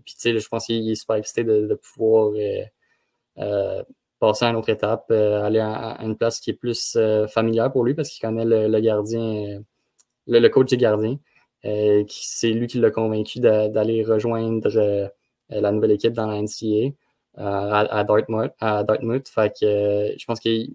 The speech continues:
il avait l'air vraiment fébrile à l'idée de, de pouvoir aller là puis de compétitionner, euh, pour le, le, le poste de numéro un, quelque chose qui était pas possible pour lui à son ancienne équipe. Euh, tu sais, maintenant, euh, Dartmouth vient de perdre, euh, tu sais, leur, leur, euh, leur gardien partant, euh, Cooper Black,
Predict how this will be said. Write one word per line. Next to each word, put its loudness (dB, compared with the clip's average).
il -4
avait 2
l'air 4
vraiment 0
fébrile 0
à 4
l'idée 2
de, 4
de -2
pouvoir 0
aller 2
là 2
puis -10
de 4
compétitionner, 4
euh, 0
pour 2
le, 6
le, 4
le 2
poste 2
de 2
numéro 0
un, 0
quelque -6
chose -16
qui -6
était -2
pas 2
possible 0
pour 2
lui -2
à -6
son -6
ancienne -6
équipe. 2
Euh, -4
tu -14
sais, 2
maintenant, 0
euh, -2
Dartmouth -2
vient -2
de 2
perdre, 2
euh, 2
tu -10
sais, 2
leur, 2
leur, 0
euh, -2
leur 0
gardien -2
partant, -2
euh, 2
Cooper 0
Black, 2